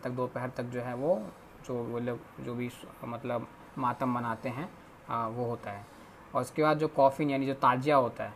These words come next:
उसको नदी के पास लाया जाता है। "And if the two parties meet carrying their biers," मतलब अप-, जो दोनों, दोनों पक्ष यानी शिया सुन्नी अगर आपस मतलब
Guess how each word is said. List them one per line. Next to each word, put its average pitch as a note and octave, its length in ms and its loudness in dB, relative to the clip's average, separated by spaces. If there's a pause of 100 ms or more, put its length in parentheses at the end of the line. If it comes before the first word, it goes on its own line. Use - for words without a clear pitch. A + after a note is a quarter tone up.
(160)
उसको B2+ 260 -2
नदी C#3 240 2
के C#3+ 100 2
पास C#3+ 260 4
लाया C#3+ 120 2
जाता C#3+ 280 0
है। F3 160 0 (340)
"And C3+ 120 0
if C#3+ 120 2
the D3 80 4
two D#3+ 200 0
parties D3+ 380 4
meet D3+ 280 0
carrying C#3+ 300 4
their C3+ 280 4
biers," A2+ 260 -4 (720)
मतलब C3 200 0
अप-, B2+ 200 -4
जो C3 320 -2
दोनों, C3+ 380 0 (160)
दोनों C3+ 280 0
पक्ष B2 280 -2
यानी C3 140 -2
शिया B2+ 260 0
सुन्नी B2+ 320 -2
अगर B2+ 300 0
आपस B2+ 340 0 (100)
मतलब B2+ 240 -2